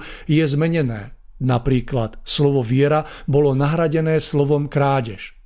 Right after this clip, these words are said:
Jednoducho odpudivá konotácia. A nedávno si všimol, že bol aj celý text prekladu pozmenený a čiastočne vynechaný,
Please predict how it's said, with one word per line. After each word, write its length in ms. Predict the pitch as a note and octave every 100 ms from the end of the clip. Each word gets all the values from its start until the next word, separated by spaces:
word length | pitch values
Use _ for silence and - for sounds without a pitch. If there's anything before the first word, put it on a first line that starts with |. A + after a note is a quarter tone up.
| - -
Jednoducho 880 | C#3+ C3 C3 B2+ - B2 - - -
odpudivá 720 | F3+ F3 D#3 B2+ C3 A#2+ A#2 A#2+
konotácia. 800 | C#3+ C3+ B2+ A2+ G#2+ - A2+ - - - - - - -
A 80 | C#3+
nedávno 400 | C#3+ D3 F3+ F#3
si 240 | F#3 E3+ C3
všimol, 400 | D#3+ D#3+ E3+ E3+ -
že 240 | D3+ B2+ D3+
bol 160 | D#3+ -
aj 240 | D3 C#3
celý 320 | - F#3+ F3+ D3
text 400 | D#3 C#3 - C3
prekladu 560 | C#3+ C#3 D3+ D3 C#3
pozmenený 640 | C#3+ C3+ C#3+ D3 D3+ D#3 D3+
a 160 | A#2+
čiastočne 640 | - C#3+ C#3+ E3+ D3 - A#2
vynechaný, 640 | B2 C3 D3 C#3+ D3+ D#3